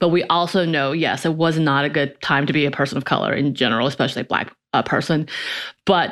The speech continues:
the beginning and the change, and I didn't really think about the Great Migration, and I forgot about that. We,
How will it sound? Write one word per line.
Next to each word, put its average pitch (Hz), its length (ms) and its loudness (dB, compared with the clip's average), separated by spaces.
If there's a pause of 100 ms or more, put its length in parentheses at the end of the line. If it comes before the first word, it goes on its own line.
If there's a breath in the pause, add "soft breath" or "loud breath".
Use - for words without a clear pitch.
the 165 120 2
beginning 160 640 0
and 151 120 0
the 156 60 0
change, 160 320 -2
and 156 100 -6
I 170 140 -4
didn't 247 300 0
really 208 180 0
think 170 200 0
about 135 220 0
the 147 60 -4
Great 139 200 0
Migration, 170 520 0
and 143 120 0
I 143 40 0
forgot 202 440 0
about 147 280 -2
that. 120 380 -2 (100)
We, 165 140 2